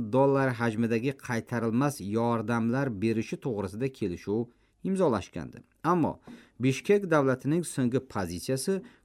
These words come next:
ko'p doiralarni o'ziga jalb etmoqda. Zero, Markaziy Osiyoning ushbu respublikasi xorijiy va tashqi yordamlarga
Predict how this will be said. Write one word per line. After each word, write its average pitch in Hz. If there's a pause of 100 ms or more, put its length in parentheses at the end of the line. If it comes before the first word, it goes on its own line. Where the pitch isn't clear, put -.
(120)
ko'p 165
doiralarni 110
o'ziga 98 (380)
jalb 95
etmoqda. -
Zero, 175 (260)
Markaziy 131
Osiyoning 131
ushbu 110
respublikasi 104
xorijiy 113
va 151
tashqi - (400)
yordamlarga 123